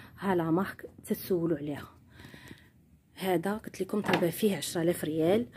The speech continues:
خمسمية درهم، لمدينه الدار البيضاء. بالنسبه لهاد الحويجات ديال الدراري الصغار ديال التربيه، ها نتوما باقيين جداد، ما عمرهم ما تستعملوا. انا ما حليتش حتى الباكيه، ما عمري ما حليتها. هذه فيها البيزا، البيسه في الغوز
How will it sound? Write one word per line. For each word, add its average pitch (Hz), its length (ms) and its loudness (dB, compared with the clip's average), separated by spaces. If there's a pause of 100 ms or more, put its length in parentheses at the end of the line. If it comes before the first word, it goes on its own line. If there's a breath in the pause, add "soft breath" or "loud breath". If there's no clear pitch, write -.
(220 loud breath)
خمسمية 175 440 2
درهم، 170 380 0
لمدينه 180 380 6
الدار 196 260 -2
البيضاء. 160 400 -6 (640 loud breath)
بالنسبه 214 440 2
لهاد 202 260 2
الحويجات 208 520 4
ديال 185 140 2
الدراري 175 240 -2
الصغار 170 320 -2
ديال 170 180 0
التربيه، 165 460 0 (220)
ها 185 120 2
نتوما 185 300 0
باقيين 214 300 2
جداد، 160 360 -2
ما 165 60 -4
عمرهم 202 420 8
ما 240 60 8
تستعملوا. 202 460 2 (480 loud breath)
انا 196 180 6
ما 202 80 6
حليتش 214 540 2
حتى - 320 2
الباكيه، 240 400 8
ما 262 120 10
عمري 202 280 6
ما 254 80 10
حليتها. 180 560 -2 (460 loud breath)
هذه 214 220 6
فيها 202 280 6
البيزا، 190 340 4 (220)
البيسه 208 400 2
في - 80 -6
الغوز 208 420 4